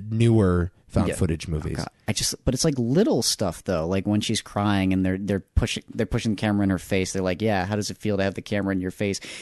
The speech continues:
Speaker 2: And she doesn't really do much other than say, "It's all I fucking have."
Speaker 1: Right.
Speaker 2: And she just keeps crying, and that's it. They
Speaker 1: Right.
Speaker 2: don't address it. I'm just like,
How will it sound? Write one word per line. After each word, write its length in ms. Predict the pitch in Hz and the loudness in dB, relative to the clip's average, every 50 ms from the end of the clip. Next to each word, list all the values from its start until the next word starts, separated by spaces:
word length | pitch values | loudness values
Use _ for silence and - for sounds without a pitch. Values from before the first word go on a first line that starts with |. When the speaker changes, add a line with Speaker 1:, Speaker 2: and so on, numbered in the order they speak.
| 151 117 | -6 -4
Speaker 2:
And 80 | 165 - | -2 0
she 60 | 190 | 2
doesn't 180 | 233 - 302 254 | 2 4 4 4
really 180 | 247 240 226 | 4 4 4
do 300 | 196 151 123 151 175 190 | 2 2 2 4 4 4
much 260 | 165 151 147 160 160 147 | 4 4 4 2 2 2
other 180 | 143 147 156 | 2 2 4
than 200 | 135 135 123 120 | 4 4 4 4
say, 280 | 113 - 131 127 120 117 | 4 4 4 4 4 4
"It's 200 | 107 117 - - | 4 2 2 2
all 160 | 120 117 113 | 4 4 4
I 80 | 113 110 | 4 2
fucking 340 | - - 107 - - 104 98 | 2 0 -4 -2 -2 -2 0
have." 400 | 101 107 98 101 104 107 113 - - - - - - | 0 2 2 2 2 0 -2 -4 -8 -18 -8 0 4
Speaker 1:
Right. 160 | 117 120 117 | 4 6 6
Speaker 2:
And 80 | 110 | 4
she 100 | 107 - | 2 0
just 180 | 101 120 107 - | 0 -2 0 0
keeps 180 | - 113 - - | 0 -2 -2 -2
crying, 320 | - 113 104 107 110 - | 0 2 2 4 2 2
and 100 | - 131 | 4 4
that's 200 | 147 147 135 - | 4 4 4 4
it. 240 | - 147 - - _ _ _ - - 117 | 2 2 0 -2 _ _ _ -8 0 2
They 80 | 127 135 | 4 6
Speaker 1:
Right. 60 | 143 | 6
Speaker 2:
don't 40 | 147 | 6
address 280 | 143 139 143 143 135 - | 4 4 4 4 4 4
it. 80 | 120 | 2
I'm 100 | 120 123 127 | 2 2 2
just 140 | 131 - - | 2 0 -2
like, 220 | - - - - | -4 -6 -10 -18